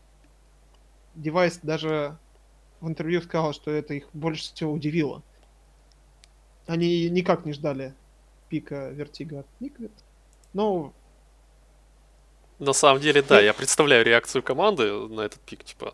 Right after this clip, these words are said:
Speaker 2: «Да что они вообще себе позволяют?»
Speaker 1: Ну, позволяют, позволили и выиграли.
Speaker 2: Конечно.
Speaker 1: Девайс
Speaker 2: Ну, возвращаясь к твоим словам минутной давности, вс-, не,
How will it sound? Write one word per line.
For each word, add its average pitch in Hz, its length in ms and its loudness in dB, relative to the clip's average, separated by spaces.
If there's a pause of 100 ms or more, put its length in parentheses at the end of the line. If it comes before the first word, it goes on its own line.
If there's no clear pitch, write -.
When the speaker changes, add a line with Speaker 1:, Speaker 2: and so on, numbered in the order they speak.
(140)
Speaker 2:
«Да 120 120 -14
что - 240 -2
они 135 220 -4
вообще 139 300 2
себе 117 220 0
позволяют?» 143 640 4 (1600)
Speaker 1:
Ну, 185 120 -6
позволяют, 180 640 2
позволили 175 480 -4
и 151 60 -4
выиграли. 165 580 -6
Speaker 2:
Конечно. 147 480 -2
Speaker 1:
Девайс 196 360 -4
Speaker 2:
Ну, 175 380 -8
возвращаясь 180 560 4
к - 60 -20
твоим 175 160 -2
словам 175 320 2
минутной 170 340 -4
давности, 190 540 6
вс-, - 360 -8
не, 160 380 -8